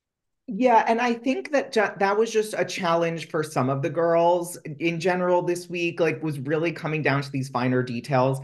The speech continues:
and the styling to really pull it together. I agree with you. I think, like, there's, of course, something to be said for asymmetry, and it works really well.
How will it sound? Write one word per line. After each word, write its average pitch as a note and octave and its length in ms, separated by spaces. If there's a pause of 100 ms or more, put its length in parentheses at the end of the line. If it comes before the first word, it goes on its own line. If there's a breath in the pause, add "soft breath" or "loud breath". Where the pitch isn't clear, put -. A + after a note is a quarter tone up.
(360 loud breath)
and C#3+ 140
the C#3 40
styling C3 580
to C#3 160
really A#2+ 240
pull A#2 240
it A2 100
together. C3 720 (800 loud breath)
I D#3 100
agree D#3 240
with D#3 160
you. C#3+ 100
I C#3 120
think, D#3 380 (380 soft breath)
like, E3+ 300
there's, E3+ 220
of D3 100
course, E3+ 260
something D#3+ 260
to D#3 80
be D3+ 120
said C#3 320
for D3+ 380
asymmetry, C3+ 720
and C#3+ 80
it C#3+ 80
works D3+ 340
really C#3+ 320
well. B2 560